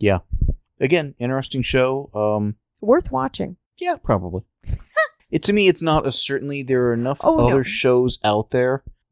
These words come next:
Speaker 1: that it would not have
Speaker 2: Okay.
Speaker 1: taken much for me to have said, "We should have watched something else when we watched this."
Speaker 2: On a scale of,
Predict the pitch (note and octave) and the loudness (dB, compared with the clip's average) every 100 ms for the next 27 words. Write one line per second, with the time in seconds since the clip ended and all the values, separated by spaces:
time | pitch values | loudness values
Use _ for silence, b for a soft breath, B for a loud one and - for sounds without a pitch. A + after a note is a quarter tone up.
0 | - G2+ A2 A2 G#2 G3+ G3+ - - _ | -14 -8 2 4 4 2 0 -6 -16 _
1 | _ B2 A2+ A#2+ A#2 A#2 C3 C3 - A#2+ | _ -4 0 0 2 4 6 4 2 2
2 | A#2+ B2 A2+ G#2+ F#2+ G#2+ A2 A2+ - - | 4 2 -2 -2 -2 2 4 4 2 -2
3 | A#2 A2+ A2 G#2+ G2 - A2 G2+ G2 - | 2 2 2 2 2 2 2 2 0 -4
4 | G#2 G2+ G2+ G2 - G#2 G2+ F2+ F2+ G2+ | -4 -2 0 0 0 -2 -4 -6 -4 -2
5 | - - - F#2+ F#2+ F#2 F2 E2+ - - | -4 -6 -12 -8 -6 -6 -8 -10 -14 -18
6 | - - - _ A#3+ C#4 E4+ F4 - - | -18 -20 -20 _ 0 0 -2 -6 -6 -2
7 | C4 A#3+ A#3 A3+ G#3 - F#3+ F3 E3+ - | -2 -2 -4 -6 -4 0 0 0 -4 -4
8 | - G#1+ - - | -6 -8 -12 -18